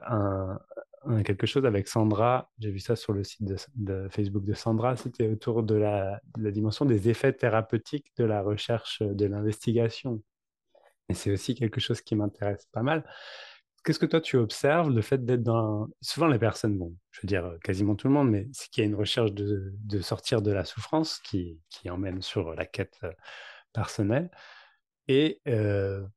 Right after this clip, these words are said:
parfois, il y a une sorte d'envie qui est une libération, comme une libération thérapeutique, on va dire, de certaines choses figées dans sa vie.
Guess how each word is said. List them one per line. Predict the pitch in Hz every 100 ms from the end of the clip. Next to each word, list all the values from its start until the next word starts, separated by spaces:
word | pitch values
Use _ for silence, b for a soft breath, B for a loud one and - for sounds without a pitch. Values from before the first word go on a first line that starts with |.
| _ _ -
parfois, | 113 - 143 147
il | 151
y |
a | 113 104
une | 101 101
sorte | - 120
d'envie | 110 113 107 131 139
qui | - 131 113
est | 110 107 104 104 -
une | 120 107
libération, | 123 127 120 110 110 - 135 135
comme | 113 110
une | 110
libération | 113 113 110 104 120
thérapeutique, | 104 113 104 - 104 - 120 110
on |
va | 101
dire, | 98 117
de | 113
certaines | 98 - - 110 104 101 95 92
choses | - 127 104 95
figées | - - 107 98 113
dans | 107
sa | 90 -
vie. | 95 147